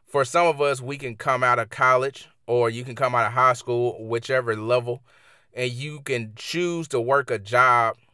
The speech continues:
that may have great money, it may have great benefits, but the time you have to put into that job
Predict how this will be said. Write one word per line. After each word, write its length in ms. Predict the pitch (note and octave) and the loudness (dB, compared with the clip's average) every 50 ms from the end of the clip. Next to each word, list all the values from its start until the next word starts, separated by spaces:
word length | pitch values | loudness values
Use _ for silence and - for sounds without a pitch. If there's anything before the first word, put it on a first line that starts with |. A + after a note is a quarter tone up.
| _ _ _ _ - | _ _ _ _ -8
that 360 | G#2 G#2 A#2+ A#2+ A#2 - - | -2 2 2 2 2 0 -4
may 280 | A2 A2+ B2 C3+ C#3 | -4 0 0 2 2
have 340 | C3 C#3 B2+ B2 A#2+ A2 G#2+ | 2 2 2 0 0 -2 -2
great 280 | G2+ A#2+ B2 B2 A#2 F#2+ | -2 0 0 0 -2 -4
money, 380 | G#2+ A2 A2 G#2+ A2 A#2+ B2+ - _ _ _ _ _ _ _ _ _ | -8 -8 -8 -8 -8 -10 -14 -18 _ _ _ _ _ _ _ _ _
it 80 | - A2 | -10 -4
may 160 | A#2+ C3+ C#3 | 0 0 0
have 240 | C#3 C3+ B2+ A#2+ G#2 | 2 2 2 2 0
great 380 | G2+ A#2+ B2 B2 A2 G2 G2+ G2 | 0 0 0 0 0 -4 -4 -4
benefits, 720 | B2 B2 A#2 A2 - - - A2 A2 A2 - - - - _ _ _ _ _ _ | -2 -2 -2 -4 -6 -6 -4 -4 -4 -6 -8 -14 -20 -20 _ _ _ _ _ _
but 440 | A2+ A2 A2 B2+ C3 B2+ A#2+ A#2 - _ _ _ _ _ - | -16 -6 0 2 2 2 2 0 -2 _ _ _ _ _ -10
the 160 | G#2+ A2+ A2+ | -6 -6 -6
time 560 | G#2 - - - D3 C#3+ D3 D3 C#3+ C#3 C3 | -6 -8 -4 0 2 2 2 2 2 0 0
you 120 | C3 C3 B2 | -2 -4 -2
have 220 | C#3 B2+ B2 A#2+ | -2 -2 0 -2
to 80 | A2+ A2 | -4 -6
put 200 | - C#3+ B2+ B2 | -6 -4 -4 -4
into 260 | A#2+ A#2 - - B2+ | -4 -4 -4 -2 0
that 220 | A#2+ A2+ A2 G#2 | 0 0 -2 -4
job 460 | G2 A2 A#2+ B2 B2 A#2 A2 G#2 G2+ | -2 2 4 6 6 6 4 2 0